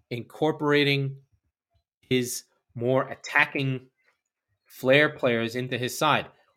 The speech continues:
He had, you know, Moyes did great with the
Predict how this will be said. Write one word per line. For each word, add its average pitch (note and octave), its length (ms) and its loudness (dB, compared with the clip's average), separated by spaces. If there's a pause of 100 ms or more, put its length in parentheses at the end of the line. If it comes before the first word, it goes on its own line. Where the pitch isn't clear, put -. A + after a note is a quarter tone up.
(220)
He C#3+ 160 2
had, D3 380 0 (440)
you D3 80 -4
know, C#3 80 0
Moyes D3 340 0
did C#3+ 200 -2
great E3 340 4
with C3 380 -2
the A#2+ 320 4